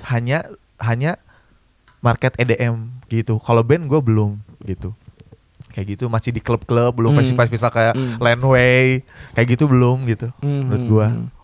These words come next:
Speaker 1: Karena kalau misalkan kalau D J untuk ke go internasional itu harus effort lebih banget. Mulai dari setlist lagu sejam itu lo harus lagu lo sendiri. Kayak gitu.
Speaker 2: Iya,
Speaker 1: Karena
Speaker 2: iya.
Speaker 1: lo dapat copyright, lo, lo bawain lagu dia,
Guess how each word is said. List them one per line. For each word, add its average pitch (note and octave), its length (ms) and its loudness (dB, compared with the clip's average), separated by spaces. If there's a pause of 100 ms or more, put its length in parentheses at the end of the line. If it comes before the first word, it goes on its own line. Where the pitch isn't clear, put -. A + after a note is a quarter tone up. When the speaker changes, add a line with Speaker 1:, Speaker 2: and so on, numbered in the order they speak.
(200)
Speaker 1:
Karena C#3 320 -4
kalau C3 260 4
misalkan A#2+ 380 -2
kalau A#2 180 2
D A#2+ 220 0
J A#2+ 180 2
untuk A#2+ 240 -2
ke A2+ 300 2
go A2+ 160 0
internasional A#2 560 0
itu B2 160 -2
harus C3 180 -2
effort A#2 320 -2
lebih G#2+ 300 0
banget. A2+ 320 -4 (260)
Mulai A2+ 220 2
dari A2+ 160 2
setlist A2+ 400 -2
lagu A2 240 0
sejam A2+ 340 0
itu C#3 220 -2
lo - 180 -2
harus B2+ 300 -2
lagu G2 160 0
lo F#2+ 240 0
sendiri. C#3 480 -2 (640)
Kayak G2 140 -4 (100)
gitu. A#2 160 -8 (420)
Speaker 2:
Iya, A2+ 220 0
Speaker 1:
Karena F#2+ 80 -4
Speaker 2:
iya. - 40 0
Speaker 1:
lo G3 60 2
dapat B2 280 -4
copyright, C#3 580 0
lo, D3+ 240 0
lo B2 400 -4
bawain C#3+ 180 2
lagu B2+ 220 0
dia, F3+ 320 0